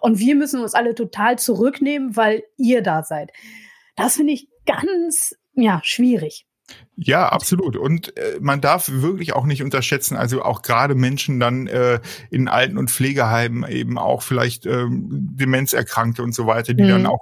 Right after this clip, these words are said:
Speaker 2: nicht mehr raus dürfen und so. Da kann es auch durchaus sein, dass da eben auch traumatische Erinnerungen eben im Rahmen von Krieg und so weiter eben auch noch mal hochkommen. Also, ne, auch da wirklich so das Gefühl,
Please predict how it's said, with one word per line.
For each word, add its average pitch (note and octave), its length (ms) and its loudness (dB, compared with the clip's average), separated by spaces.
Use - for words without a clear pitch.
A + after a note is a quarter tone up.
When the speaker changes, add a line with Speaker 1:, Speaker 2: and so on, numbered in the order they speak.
Speaker 2:
nicht C3 200 0
mehr B2+ 180 4
raus B2+ 300 0
dürfen B2+ 300 -2
und A#2+ 100 -2
so. B2 120 -4
Da A#2+ 160 0
kann C#3 300 0
es D#3 140 0
auch A#2+ 180 -2
durchaus C#3 440 -2
sein, B2+ 320 2
dass A#2+ 180 2
da C3 140 0
eben C3 280 -2
auch A#2+ 180 0
traumatische B2+ 720 0
Erinnerungen B2+ 600 0
eben B2+ 420 -4
im B2+ 200 -2
Rahmen A#2+ 260 0
von C3+ 180 -6
Krieg D3 300 -4
und C#3+ 120 -2
so C3+ 100 0
weiter D#3+ 300 -2
eben G2+ 200 -2
auch G#2+ 120 -2
noch G#2+ 120 -2
mal G#2+ 180 -2
hochkommen. G#2+ 560 0
Also, A#2 280 0
ne, D#3 320 2
auch B2+ 180 0
da C#3+ 340 0
wirklich C#3 220 -6
so C#3 100 -4
das C3 240 -2
Gefühl, D3+ 440 0